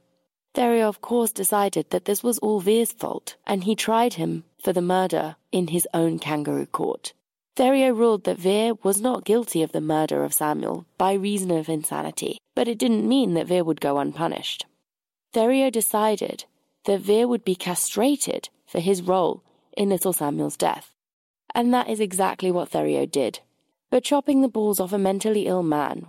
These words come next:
would be the first thing that got him in trouble with the police. The Quebec police heard about the little boy's death, and Theriot's followers tried to convince the police that the child had been trampled to death by a horse. But it didn't work.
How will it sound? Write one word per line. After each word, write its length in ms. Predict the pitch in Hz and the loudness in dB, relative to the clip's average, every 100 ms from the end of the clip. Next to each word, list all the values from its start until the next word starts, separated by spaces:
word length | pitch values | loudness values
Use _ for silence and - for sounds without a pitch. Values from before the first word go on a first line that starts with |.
| - | -4
would 180 | 185 185 | -2 0
be 120 | 208 | -2
the 100 | 190 | -2
first 380 | - 226 214 - | -2 0 0 0
thing 240 | 175 151 | -2 -2
that 120 | 147 | -2
got 180 | - 143 | -2 -4
him 140 | 156 180 | -2 -2
in 60 | |
trouble 280 | 156 139 143 | -4 -4 -4
with 120 | 139 | -4
the 80 | - | -6
police. 520 | - 139 139 139 - - _ - | -6 -4 -4 -4 -8 -10 _ -6
The 80 | 214 | -2
Quebec 440 | 214 202 220 - | 0 2 2 0
police 300 | 240 233 196 | 0 0 0
heard 420 | 185 202 156 139 - _ - | 0 2 2 -2 -8 _ -8
about 280 | 175 156 - | -2 -2 0
the 80 | 160 | -2
little 220 | 160 165 | 0 -2
boy's 280 | 151 147 - | 0 -2 -2
death, 400 | 147 135 - _ _ - | -2 -4 -8 _ _ -4
and 160 | 190 | 0
Theriot's 420 | 208 214 226 220 | 2 2 2 0
followers 420 | - 214 202 165 - | 0 0 2 0 -2
tried 260 | 170 185 | -2 -2
to 60 | - | -2
convince 380 | 226 202 180 - | -4 -2 -2 -4
the 100 | 175 | -6
police 500 | 165 202 185 147 - _ _ _ | -2 2 2 0 -8 _ _ _
that 160 | 190 175 | -4 -2
the 80 | |
child 480 | 180 - 240 247 190 | -4 -4 -2 -2 -2
had 180 | 165 165 | -4 -4
been 140 | 180 | -6
trampled 720 | 175 - - 208 240 240 151 143 | -6 -8 -6 -4 -4 -4 -6 -6
to 80 | 135 | -8
death 320 | - - - | -6 -8 -4
by 160 | 147 | -2
a 80 | 147 | -2
horse. 580 | 139 208 170 - - - _ _ _ _ _ | -2 -2 -2 -4 -8 -10 _ _ _ _ _
But 140 | 180 165 | -2 -2
it 140 | - | -2
didn't 360 | 143 131 135 - | -4 -4 -6 -8
work. 440 | 123 107 - - | -10 -12 -16 -20